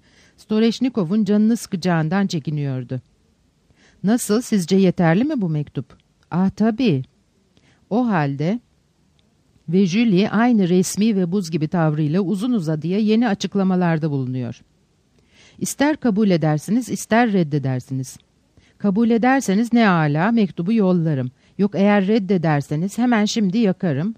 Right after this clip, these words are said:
vesaire vesaire. Kurtarmak için elini uzattığı adamı canından bezdiren bitmez tükenmez sözler. Oysa sonuçta yalnızca iki koşul öne sürüyor. Birincisi, o genç kızı bir daha hiçbir şekilde takip etmeyeceksiniz.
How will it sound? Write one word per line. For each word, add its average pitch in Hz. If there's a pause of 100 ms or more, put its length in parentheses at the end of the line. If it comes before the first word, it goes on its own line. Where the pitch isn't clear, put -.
vesaire 170
vesaire. 139 (840)
Kurtarmak 262
için 233
elini 226
uzattığı 185
adamı 185
canından 208
bezdiren 165
bitmez 208
tükenmez 175
sözler. 135 (800)
Oysa 285
sonuçta 247
yalnızca 262
iki 220
koşul 170
öne 147
sürüyor. 131 (380)
Birincisi, 233
o 208
genç 254
kızı 190
bir 214
daha 220
hiçbir 254
şekilde 190
takip 196
etmeyeceksiniz. 147